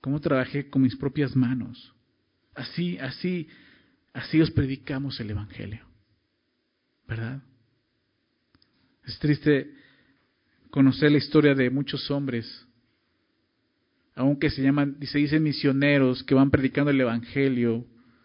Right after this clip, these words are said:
por todo el mundo, pero se la pasan pidiendo dinero a la gente. O sea, Pablo no fue así.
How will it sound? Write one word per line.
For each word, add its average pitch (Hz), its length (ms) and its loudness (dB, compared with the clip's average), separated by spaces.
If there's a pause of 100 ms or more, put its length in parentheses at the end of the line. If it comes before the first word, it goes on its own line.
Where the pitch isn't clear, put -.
(240)
por 131 140 -6
todo 139 160 2
el 131 100 4
mundo, 127 420 0 (2250)
pero 131 120 -2
se 131 100 -6
la 123 120 -2
pasan 135 260 -2
pidiendo 127 240 0
dinero 113 500 0 (280)
a - 100 -10
la 104 80 -6
gente. - 460 -14 (2500)
O - 20 -20
sea, - 160 -16
Pablo 156 240 4
no 165 140 4
fue 147 200 -4
así. 151 380 -8